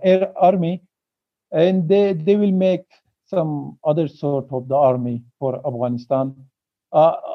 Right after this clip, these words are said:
and in other case, like, uh, uh, I told you, they don't have a single pilot in their lands, so how they can,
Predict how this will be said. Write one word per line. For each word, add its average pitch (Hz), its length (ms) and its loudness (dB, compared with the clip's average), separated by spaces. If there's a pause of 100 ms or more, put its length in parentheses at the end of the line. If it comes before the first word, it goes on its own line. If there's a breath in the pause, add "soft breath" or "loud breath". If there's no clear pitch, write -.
(260)
and 226 420 2
in 202 120 0
other 233 360 2
case, 151 400 -4
like, 175 320 2
uh, 180 200 -2 (280)
uh, 165 260 0 (120)
I 185 100 2 (120)
told 214 240 2
you, 165 440 0 (180)
they 175 140 4
don't 180 400 0
have 185 160 -2
a 165 120 2
single 185 380 -2 (140)
pilot 214 440 -2
in 139 140 -6
their 135 160 0
lands, 151 640 -2
so 151 280 -4
how 214 180 0
they 175 160 -2
can, 160 400 -4